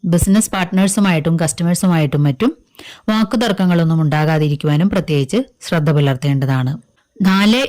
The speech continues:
ഇരുപത്തിയൊന്ന്, ഇരുപത്തിയെട്ട് എന്നീ ദിവസങ്ങളിൽ തൊഴിൽപരമായിട്ട് ചില ബുദ്ധിമുട്ടുകൾ നേരിടും. എന്നിരുന്നാലും ഈ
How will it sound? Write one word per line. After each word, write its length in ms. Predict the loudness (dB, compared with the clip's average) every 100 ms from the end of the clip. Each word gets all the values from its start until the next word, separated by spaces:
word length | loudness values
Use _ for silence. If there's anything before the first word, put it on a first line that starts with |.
| 2
ഇരുപത്തിയൊന്ന്, 640 | 2 2 2 2 4 4 2 -2 -4 0
ഇരുപത്തിയെട്ട് 760 | 2 0 0 0 0 -4 -4 -4 -6 0
എന്നീ 160 | 4 4 4
ദിവസങ്ങളിൽ 500 | 2 2 0 2 0 -2 -6 _ _ _ _ _ _ -4
തൊഴിൽപരമായിട്ട് 840 | 0 2 0 2 2 2 2 2 0 0
ചില 120 | 0 0
ബുദ്ധിമുട്ടുകൾ 560 | 0 0 0 0 -2 -2 0
നേരിടും. 380 | 2 2 2 0 0 2
എന്നിരുന്നാലും 640 | 4 4 4 2 2 0 0 _ _ _ _ _ _ _ _ _ -20 -20 -4
ഈ 20 | 2